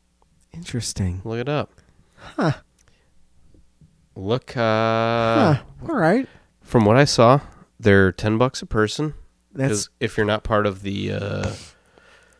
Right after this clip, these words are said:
Speaker 2: local, I don't remember what it was,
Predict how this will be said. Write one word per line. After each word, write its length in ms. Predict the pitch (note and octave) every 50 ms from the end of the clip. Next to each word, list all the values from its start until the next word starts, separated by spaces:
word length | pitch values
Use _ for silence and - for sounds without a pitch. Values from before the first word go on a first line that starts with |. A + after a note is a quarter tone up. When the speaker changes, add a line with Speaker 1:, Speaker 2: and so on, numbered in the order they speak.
| _ _ -
Speaker 2:
local, 580 | A2 G2 F#2+ F#2+ - - G2+ F#2+ F#2+ F#2+ F2+ E2 - - - - - - - - - _ _ _ _ _ _ _ _ _ _ _ _ _ _ _ _ _ _ _ _ _ _ _ _ _ _ _ _ _ _ _ _ _ _ _ _ _ _ _ _ _ _ _ _ -
I 160 | - - A#2
don't 80 | G#2+ F2
remember 300 | F2 - A2 C3 C3 A2+ G#2
what 60 | -
it 40 | -
was, 280 | G2+ G#2 - - -